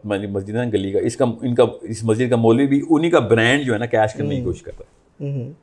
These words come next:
Speaker 1: ठीक है, इन्होंने ये नहीं किया कि पहले क्वालिफिकेशन रखें कि भाई मस्जिद का जो खतीब होगा उसका टेस्ट होगा, ऐसे नहीं मुंह उठा के आपने मस्जिद का खतीब बन जाना। मसला क्या है, वो भी,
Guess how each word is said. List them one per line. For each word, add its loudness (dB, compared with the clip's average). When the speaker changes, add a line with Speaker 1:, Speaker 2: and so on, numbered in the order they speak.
Speaker 1:
ठीक 0
है, -2
इन्होंने 2
ये 4
नहीं 2
किया 4
कि -6
पहले 4
क्वालिफिकेशन 0
रखें -4
कि -8
भाई -4
मस्जिद -2
का 2
जो 0
खतीब -2
होगा 2
उसका 4
टेस्ट 4
होगा, 6
ऐसे 4
नहीं 4
मुंह 0
उठा 4
के 4
आपने 4
मस्जिद 2
का 6
खतीब -2
बन 2
जाना। -6
मसला 6
क्या 6
है, 8
वो 8
भी, 0